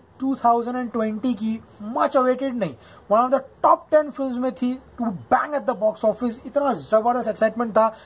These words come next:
especially after Kabir सिंह इस film का। तो इसकी update बनती है, and I have huge update for all of you। If you are an Shahid Kapoor fan,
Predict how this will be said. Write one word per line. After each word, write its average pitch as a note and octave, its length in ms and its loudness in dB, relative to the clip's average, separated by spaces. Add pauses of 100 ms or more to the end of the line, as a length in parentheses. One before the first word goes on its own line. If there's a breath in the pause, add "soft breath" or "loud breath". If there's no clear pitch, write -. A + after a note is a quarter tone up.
(160 loud breath)
especially A#3 420 -2
after - 240 2
Kabir G#3+ 240 0
सिंह A3+ 180 -8
इस G3+ 100 -10
film A3+ 200 -6
का। G#3+ 220 4 (160)
तो G3+ 120 -8
इसकी A3 320 -10
update F#3 520 -2
बनती F#3 360 -2
है, B3 220 0
and G3 80 -4
I G#3+ 140 4
have D3+ 340 -4
huge C4+ 280 4
update B3 300 -2
for A3 100 0
all A3+ 140 0
of A#3 120 -8
you। C4+ 100 -4 (440 loud breath)
If G#3+ 120 -6
you A#3 120 2
are A#3 300 6
an A3+ 60 -10
Shahid A3 280 0
Kapoor A#3 360 -2
fan, A3+ 140 4